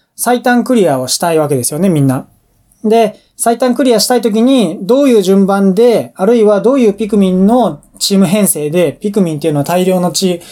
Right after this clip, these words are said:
大量のピクミンを一チームにして、こう働かせるゲームなんですけど、どういうチーム編成にすればいいのかとか、どういう順番で、えー、お宝を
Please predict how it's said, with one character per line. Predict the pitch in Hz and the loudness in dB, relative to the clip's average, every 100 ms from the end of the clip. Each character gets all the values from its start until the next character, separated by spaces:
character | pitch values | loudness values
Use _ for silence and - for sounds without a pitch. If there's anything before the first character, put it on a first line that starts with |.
| - - | -20 -6
大 | 202 214 | 0 2
量 | 220 | 2
の | 240 | 0
ピ | 220 208 | -2 -2
ク | 196 | -2
ミ | 160 | -2
ン | 156 | -2
を | 185 185 139 - | 0 0 -4 -14
一 | 202 208 | -6 -4
チ | 202 226 | 0 0
ー | |
ム | 185 | 0
に | 175 | -2
し | - | -4
て、 | 269 247 131 - _ _ | 0 0 -2 -10 _ _
こ | - 165 | -6 -4
う | |
働 | 180 175 165 | -4 -4 -2
か | 165 | -2
せ | 165 | -2
る | 160 | 0
ゲ | 175 | 0
ー | 170 | -2
ム | 139 | -2
な | |
ん | 135 | -6
で | |
す | 127 | -4
け | 190 | -2
ど、 | 180 | 0
ど | 240 | 2
う | 285 | 2
い | |
う | 254 | 0
チ | 247 | 0
ー | 240 | 0
ム | |
編 | 214 226 | 0 0
成 | 226 | 0
に | 214 | -2
す | 202 | 0
れ | 262 | 0
ば | 208 | 0
い | 180 | -2
い | |
の | 170 | -4
か | 143 | -6
と | 135 | -8
か、 | 135 165 139 - _ _ | -2 -2 -2 -10 _ _
ど | 247 | 0
う | 269 | 2
い | 247 | 2
う | |
順 | 233 240 | 2 2
番 | 240 240 240 | 2 0 0
で、 | 285 269 170 - | 2 2 0 -2
え | 175 | 0
ー、 | 165 | 0
お | |
宝 | 165 175 175 175 | -2 -2 0 2
を | 202 190 | 2 0